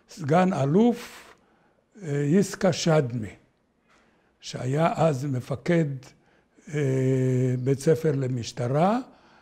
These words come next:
ועבר לצה"ל להיות מפקד בית ספר לקצינים. יש תחרות,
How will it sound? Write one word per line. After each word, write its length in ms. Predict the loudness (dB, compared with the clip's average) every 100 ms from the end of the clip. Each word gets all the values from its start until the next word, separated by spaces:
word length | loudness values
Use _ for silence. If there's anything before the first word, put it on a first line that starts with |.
| _ -8
ועבר 560 | -4 -2 -2 2 4 4
לצה"ל 520 | 2 0 2 4 4
להיות 340 | 2 2 0
מפקד 560 | -2 -6 -8 -2 0 0 -2
בית 200 | -6 -6
ספר 300 | -6 -6 -4 -6
לקצינים. 600 | -6 -8 -8 -6 -6 -10 -18 _ _ _ _ _ _ _ _ _ _ _ _ _ _ _ _ _ _ _ _ _ _ _ _ _ _ _ _ _ -6
יש 220 | -4 -4
תחרות, 880 | -6 -4 0 4 4 4 -2 -18 -20